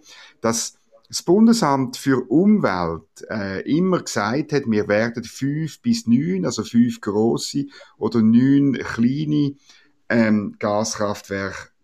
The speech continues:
brauchen. Das entsprechende Papier ist in der Nacht, bevor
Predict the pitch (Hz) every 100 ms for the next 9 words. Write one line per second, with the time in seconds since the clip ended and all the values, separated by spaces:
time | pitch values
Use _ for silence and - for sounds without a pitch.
0 | - 113 123 180 208 208 214 214 - -
1 | - - 117 123 - 123 139 - 127 123
2 | - 117 113 131 156 175 151 - 82 -
3 | - 123 117 110 107 131 180 - - -
4 | - 113 113 123 143 151 107 87